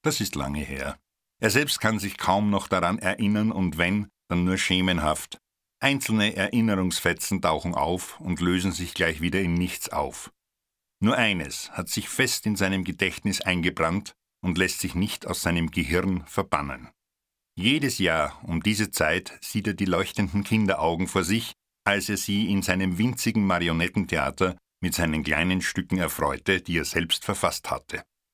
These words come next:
Kasperle feiert Weihnachten, das Christkind und das verhängnisvolle Geschenk. Er weiß nicht mehr, wie viele dieser liebenswerten, lustigen und auch nachdenklichen Stücke er geschrieben hatte.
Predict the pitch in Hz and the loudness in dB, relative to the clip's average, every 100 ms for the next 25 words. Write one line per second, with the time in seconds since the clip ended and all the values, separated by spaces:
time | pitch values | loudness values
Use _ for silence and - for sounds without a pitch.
0 | _ _ - - 80 - - 82 78 - | _ _ -6 -2 0 0 0 0 0 -2
1 | 73 69 71 76 85 78 73 - 82 76 | -4 -4 -2 0 2 0 -4 -6 -4 -4
2 | - _ _ - 80 - 110 98 - - | -6 _ _ -4 -4 0 2 0 -2 0
3 | 90 85 73 67 73 - 78 80 82 76 | 0 2 -2 -4 -8 -4 -2 0 0 -2
4 | - 73 69 71 - 101 98 - _ _ | -2 -4 -4 -4 0 0 0 -8 _ _
5 | _ _ _ - 165 101 - 78 - 85 | _ _ _ 0 2 2 0 -6 -4 -2
6 | 78 78 - 87 78 87 87 85 85 80 | 0 -2 -4 -4 -4 -2 0 0 -2 2
7 | 78 - - 92 95 101 90 82 82 78 | 0 0 -8 -4 0 0 0 2 0 0
8 | 92 82 104 - 90 85 92 - _ 85 | -2 0 -2 -2 -2 -2 -2 -6 _ -6
9 | 82 80 76 80 85 90 - 87 80 76 | -2 -2 0 0 0 -2 -2 -2 -2 -4
10 | 78 78 - 92 - 101 80 80 92 113 | -4 -4 -4 -6 -2 0 0 0 -2 -2
11 | 135 92 65 - 69 | -2 -2 -2 -8 -14